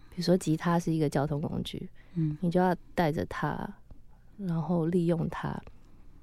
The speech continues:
Speaker 1: 然后互相陪伴，去一个地方，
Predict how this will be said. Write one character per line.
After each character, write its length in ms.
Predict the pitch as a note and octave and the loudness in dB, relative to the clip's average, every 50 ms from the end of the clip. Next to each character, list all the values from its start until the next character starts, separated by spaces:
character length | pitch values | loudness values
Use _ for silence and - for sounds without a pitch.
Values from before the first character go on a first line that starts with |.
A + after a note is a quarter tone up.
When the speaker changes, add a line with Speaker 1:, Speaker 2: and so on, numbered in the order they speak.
| - - - - | -20 -20 -20 -10
Speaker 1:
然 80 | - F3 | -6 -2
后 40 | D#3+ | 4
互 120 | E3+ F#3+ | 4 4
相 240 | F3 - F3+ D3 E3 | 4 4 0 -2 0
陪 200 | - - D3+ - - - | -2 -2 -4 -4 -4 -4
伴， 180 | - C#3+ - - - - - - - - - - - - | -4 -4 -4 -6 -10 -16 -18 -20 -20 -20 -20 -20 -20 -16
去 340 | - - - - F#3 E3 F3+ - - - - | -12 -4 0 2 2 2 0 -4 -12 -16 -10
一 100 | B3 F#3 | -10 -4
个 120 | - C3+ | -4 -4
地 200 | - - D3+ D3 | -4 -2 -6 -6
方， 200 | D3+ - D#3 C#3+ | -4 -4 -6 -6